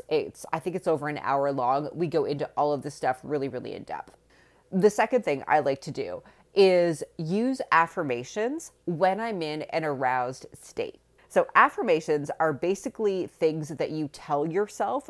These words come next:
that you want to be true. The problem is, if you don't really believe those things to be true, when you're saying an affirmation or when you're writing an affirmation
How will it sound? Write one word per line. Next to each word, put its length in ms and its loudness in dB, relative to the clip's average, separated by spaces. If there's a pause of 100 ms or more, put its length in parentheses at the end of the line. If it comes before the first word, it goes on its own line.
that 160 2
you 180 -2
want 400 -6
to 120 -14
be 160 -6
true. 440 -8 (600)
The 120 2
problem 540 0
is, 360 -2
if 200 -4
you 120 -2
don't 200 -4
really 180 0
believe 480 -2
those 240 0
things 260 -8
to 80 -12
be 140 -4
true, 520 -2
when 360 2
you're 160 -2
saying 380 -2
an 100 -6
affirmation 840 -4
or 200 4
when 200 -2
you're 120 -2
writing 380 -2
an 80 -6
affirmation 720 -8